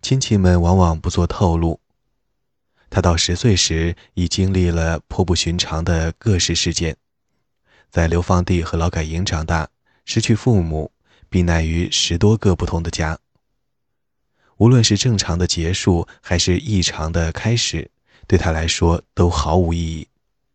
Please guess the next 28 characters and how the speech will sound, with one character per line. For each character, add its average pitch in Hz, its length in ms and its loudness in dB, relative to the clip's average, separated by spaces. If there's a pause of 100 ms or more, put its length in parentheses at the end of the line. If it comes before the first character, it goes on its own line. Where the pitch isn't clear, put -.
(3250)
他 127 120 0
现 123 160 2
在 107 160 4
回 90 200 4
忆， 87 280 0 (160)
当 131 180 4
时 107 160 2
感 87 180 2
受 90 120 0
到 87 120 4
的 82 280 -2
只 - 180 -2
是 85 240 0
迷 82 320 -2
惑 90 380 2
和 90 200 -2
沮 78 240 -4
丧， 82 300 -2 (840)
既 92 160 2
含 85 340 -2
糊 113 300 4
又 101 120 6
笼 78 300 -2
统， - 300 -4 (560)
这 - 100 0
根 131 180 2
植 98 220 4
于 82 320 2